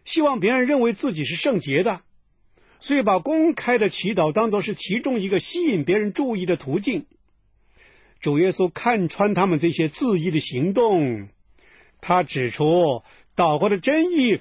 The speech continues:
是与神沟通，并不是在乎所说的是什么内容，或者怎么样去说，又或者是在哪，哪个地方说。弟兄姊妹啊，在这段教导祷告的经文当中，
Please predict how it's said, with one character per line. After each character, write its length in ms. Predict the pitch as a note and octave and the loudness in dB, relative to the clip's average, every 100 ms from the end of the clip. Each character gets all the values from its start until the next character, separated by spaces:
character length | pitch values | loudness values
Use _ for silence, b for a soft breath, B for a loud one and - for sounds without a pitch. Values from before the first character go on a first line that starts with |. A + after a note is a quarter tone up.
| - | -4
是 220 | - B3 | -6 -4
与 220 | D3+ A#2+ | -4 -6
神 500 | - - D3 D#3 F#3+ | -4 0 2 2 0
沟 220 | F3+ F3+ | 0 0
通， 340 | D#3+ E3+ D#3+ C4 _ _ _ _ _ | 0 0 -2 -2 _ _ _ _ _
并 280 | B3 A#3+ E3 | 0 2 0
不 140 | E3 | -2
是 140 | D#3 E3+ | -2 -2
在 240 | G3+ F3+ | 0 -2
乎 160 | - D#3+ | -2 -8
所 300 | - A#2+ A#2+ | -8 -10 -6
说 260 | - G#3+ | -2 0
的 100 | F#3+ | 0
是 140 | - C#3+ | -2 -4
什 180 | - B2+ | -4 -4
么 80 | |
内 180 | D#3+ G3 | 0 2
容， 460 | C#3 A#2+ B2+ E3+ F#3+ B B | 2 2 4 4 2 B B
或 120 | G#3+ | 0
者 120 | D#3 | 2
怎 160 | D3 A#2+ | 0 0
么 80 | E3 | 2
样 140 | G3+ | 2
去 100 | E3+ F#3 | 2 0
说， 540 | - C4 C#4 C4+ G3 B B | 2 4 4 2 -2 B B
又 140 | C4 B3 | 0 2
或 120 | A3+ | 2
者 100 | F3+ | 2
是 140 | A3 | 0
在 140 | F#3+ G3+ | 0 2
哪， 260 | D3 C#3+ | 2 0
哪 340 | D3+ A#3 D#3 C#3 | -4 -4 0 0
个 80 | |
地 200 | G#3 E4+ | 2 2
方 180 | - G#3 | 2 2
说。 320 | - B3 - _ _ _ _ _ _ _ _ _ _ _ _ | 4 2 0 _ _ _ _ _ _ _ _ _ _ _ _
弟 120 | D3+ | -2
兄 120 | C#3 | -2
姊 120 | A#2+ | -2
妹 120 | A#2+ B2 | 0 0
啊， 200 | A2+ - b b b b b | -2 -8 b b b b b
在 160 | - F#3 | 0 0
这 240 | - C#4 | 2 2
段 220 | F#3+ F#3+ D#3+ | 2 2 2
教 200 | A3 F3 | 2 2
导 200 | D3 C#3+ | 2 2
祷 200 | B2+ A#2 | 0 0
告 80 | |
的 60 | D#3+ | -2
经 200 | D#3 F3+ | 0 0
文 140 | C#3 | 0
当 200 | B2+ C3+ | 0 -2
中， 260 | B2+ B2+ | -2 -4